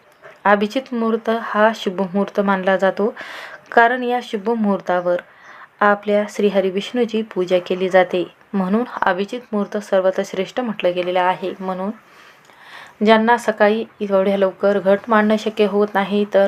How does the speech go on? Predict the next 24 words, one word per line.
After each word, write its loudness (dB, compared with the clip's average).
तुम्ही -4
सकाळी 0
अकरा -2
वाजून -6
चौवेचाळीस -2
ते -4
बारा 2
वाजून -2
चोवीस -2
मिनिटापर्यंत 0
अभिजित 0
मुहूर्त -2
आहे, 0
या 10
वेळेमध्ये 0
तुम्ही -8
हा -6
ही, -4
तुम्ही 2
ही 2
पूजा 0
ही -2
करू 0
शकता. -4